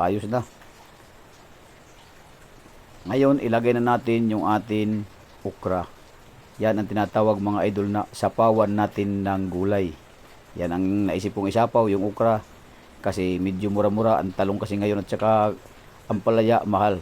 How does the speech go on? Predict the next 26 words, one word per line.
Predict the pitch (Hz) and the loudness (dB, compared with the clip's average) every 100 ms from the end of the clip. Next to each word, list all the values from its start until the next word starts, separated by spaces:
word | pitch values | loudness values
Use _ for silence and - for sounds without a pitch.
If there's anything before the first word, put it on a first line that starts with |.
| - | -6
Takpan | 95 - 110 | -10 -2 -2
natin | 110 113 120 120 | 0 0 0 0
muna | 120 120 - | 0 0 2
idol | 117 127 120 104 | 2 2 4 0
at | - | 2
para | 107 113 107 | 2 2 2
maluto | 107 117 117 110 | 2 0 2 0
ang | 110 | 0
ating | 117 113 113 117 - - - - | -2 0 0 -2 -10 -20 -20 -8
okra | 101 - 107 | -4 0 2
na | 101 | 0
sinapaw. | - 95 95 - 95 82 - - - - - - - - - - | -2 0 0 2 0 -2 -10 -20 -20 -20 -20 -20 -20 -20 -20 -4
Alright | 95 90 101 117 95 - | -2 0 2 2 2 0
mga | 107 113 | 2 2
idol, | 123 135 78 | 4 2 2
after | - - 95 | -2 -4 -2
five | - 101 | 0 0
minutes, | 104 127 143 - - | 0 2 0 -4 -10
ayan | 90 90 90 | -4 -2 0
na | 90 | 0
yung | 90 85 | 0 -2
ating | 90 80 | -4 -6
pinaksiw | 73 85 85 - 92 | -6 -8 -8 -6 -4
mga | 92 87 95 | -4 -6 -4
idol, | 90 | -4
oh. | 82 | -6